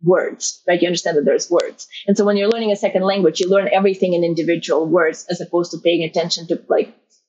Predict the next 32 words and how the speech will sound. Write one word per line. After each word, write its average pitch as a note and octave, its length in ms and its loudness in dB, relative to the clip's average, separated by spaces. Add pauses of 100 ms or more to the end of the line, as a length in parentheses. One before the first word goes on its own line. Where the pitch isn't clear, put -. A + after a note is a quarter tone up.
(120)
phrases G3 440 0
and E3+ 160 -4
constructions F#3 760 -4
where F3 120 4
you F3 140 2
may F3 160 -2
benefit F#3+ 580 -2
from E3+ 180 2
the E3+ 100 -2
fact F3+ 320 -2
that - 220 -2 (320)
a G#3 60 2
certain G3+ 300 2
sequence F3 360 -4
of E3+ 140 -6
words E3+ 380 0
always E3+ 580 0 (200)
happens - 360 -4
together. D#3+ 640 0 (320)
So C#4+ 160 2
there's D4+ 260 2
all D4 140 2
sorts D4+ 280 0
of B3 140 2
hypotheses F#3 760 0
out E3+ 280 0
there. F3 520 2
Um, F3 460 -2 (560)
in F#3+ 120 4
terms A3+ 260 0
of F#3 180 -2
the F3+ 340 -2